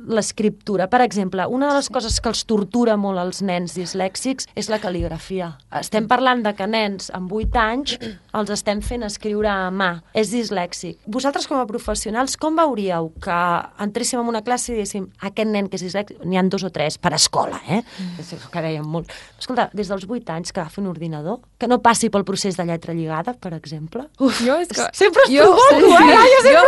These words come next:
Speaker 2: ho veig
Speaker 1: provoco. A la
Speaker 2: difícil,
Speaker 1: Laia
Speaker 2: eh?
Speaker 1: sempre la provoco.
Speaker 2: És que el problema també és que moltes proves per mesurar la intel·ligència són orals.
Speaker 1: Mhm.
Speaker 2: Llavors, és normal que si aquests nens no tenen problemes a nivell oral, les proves surtin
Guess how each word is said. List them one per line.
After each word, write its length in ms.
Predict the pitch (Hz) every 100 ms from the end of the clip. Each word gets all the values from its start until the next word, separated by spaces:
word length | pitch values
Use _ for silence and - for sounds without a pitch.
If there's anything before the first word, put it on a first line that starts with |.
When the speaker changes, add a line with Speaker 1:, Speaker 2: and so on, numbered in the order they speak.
| 508
Speaker 2:
ho 180 | 508 440
veig 380 | 370 370 359
Speaker 1:
provoco. 80 | 330
A 40 | 285
la 120 | 302
Speaker 2:
difícil, 80 | 320
Speaker 1:
Laia 180 | 359
Speaker 2:
eh? 80 | 403
Speaker 1:
sempre 260 | 415 294 359
la 200 | 320 302
provoco. 640 | 285 294 269 302 392 - 392 -
Speaker 2:
És 100 | 269
que 80 | 330
el 120 | 277
problema 360 | 233 254 254 302
també 240 | 262 233
és 120 | 254
que 120 | - 202
moltes 380 | 202 214 254 -
proves 420 | 220 214 196 -
per 140 | - 185
mesurar 320 | 180 190 190
la 80 | 214
intel·ligència 540 | 214 190 180 190 196 226
són 160 | 180 180
orals. 380 | - - - 196
Speaker 1:
Mhm. 420 | 196 165 185 254 -
Speaker 2:
Llavors, 240 | 170 196 208
és 100 | 190
normal 400 | 202 202 208 208
que 80 |
si 140 | 202 190
aquests 240 | 190 - 196
nens 200 | 190 196
no 100 | 196
tenen 220 | 202 190
problemes 480 | 190 190 202 180 -
a 40 |
nivell 300 | 190 185 185
oral, 340 | 190 202 202 226
les 180 | 214 185
proves 280 | - 202 190
surtin 460 | - 190 202 202